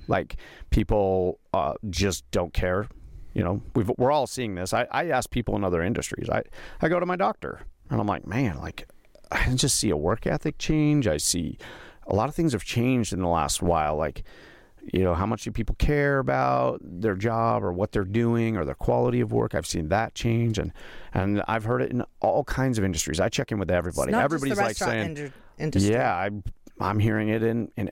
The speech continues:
Speaker 1: e-, the medical industry or this industry or that industry." It's, everything's tougher for some reason. It's hard to invest into people because people are not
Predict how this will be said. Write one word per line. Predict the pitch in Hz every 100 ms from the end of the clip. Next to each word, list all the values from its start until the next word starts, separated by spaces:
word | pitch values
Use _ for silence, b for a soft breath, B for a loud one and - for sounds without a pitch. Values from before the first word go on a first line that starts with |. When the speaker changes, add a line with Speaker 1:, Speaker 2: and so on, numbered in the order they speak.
| -
Speaker 1:
e-, | 107
the | 110
medical | 123 131 - 95
industry | 85 82 - 82 82
or | 82 90
this | 120 151 110
industry | 82 80 82
or | 82
that | 98 127
industry." | 104 87 85 85 85
It's, | 82 - -
everything's | 101 110 98 -
tougher | - 95 - 76
for | -
some | - 101 95
reason. | 95 101 92 98 92 - B B B B B B B - - -
It's | 92
hard | - 104 101
to | 104
invest | 92 87 -
into | 85
people | - - 117 80 85 -
because | 101 90
people | - 110 104 92
are | 87
not | 82 85 78